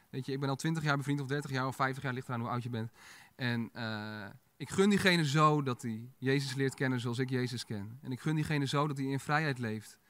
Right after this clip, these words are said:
en zich geliefd voelt." En, eh, het lukt niet om dat over te brengen. Dan is de boodschap voor vandaag voor jou: hou vol en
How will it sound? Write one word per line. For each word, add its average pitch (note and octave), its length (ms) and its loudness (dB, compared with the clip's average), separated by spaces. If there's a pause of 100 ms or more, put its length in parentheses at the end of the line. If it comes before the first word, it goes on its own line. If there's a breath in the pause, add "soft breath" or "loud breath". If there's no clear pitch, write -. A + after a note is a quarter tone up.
(360 soft breath)
en B2+ 140 -4
zich - 280 -6 (420 soft breath)
geliefd D3 380 2
voelt." B2 380 -2 (920 soft breath)
En, C3 380 -4
eh, A2+ 80 -12 (500)
het C3 140 -2
lukt F3 180 6
niet E3+ 280 4
om D#3 140 0
dat D#3 160 4
over E3+ 260 4
te E3+ 100 0
brengen. A2+ 420 -2 (1080 soft breath)
Dan D3 200 2
is D#3 100 4
de E3+ 80 2
boodschap E3+ 380 6
voor D#3+ 180 -2
vandaag E3 480 4
voor D#3 160 2
jou: D#3 400 8
hou D#3+ 260 6
vol G3 560 6 (800 soft breath)
en B2 460 0